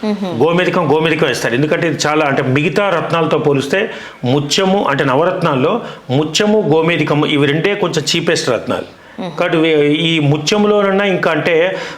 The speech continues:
Speaker 2: కోట్లాది మంది వాడతారు. ఫ్యాషనబుల్గా అంటే నెత్తి మీద కొప్పులు, బ్యాంగిల్స్ ఇలా వాడతారు కాబట్టి ఫ్యా-, డూప్లికేట్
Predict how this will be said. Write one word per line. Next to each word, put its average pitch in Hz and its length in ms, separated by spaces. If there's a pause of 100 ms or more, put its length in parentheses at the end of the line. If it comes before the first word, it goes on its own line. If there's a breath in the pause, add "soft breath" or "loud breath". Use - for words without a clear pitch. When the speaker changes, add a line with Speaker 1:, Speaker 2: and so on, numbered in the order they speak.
(120 loud breath)
Speaker 2:
కోట్లాది 208 480
మంది 214 160
వాడతారు. 147 520
ఫ్యాషనబుల్గా 170 960
అంటే 156 180
నెత్తి 156 220
మీద 151 100
కొప్పులు, 156 500
బ్యాంగిల్స్ 151 520
ఇలా 156 100
వాడతారు 147 380
కాబట్టి 180 200
ఫ్యా-, 175 600
డూప్లికేట్ 190 500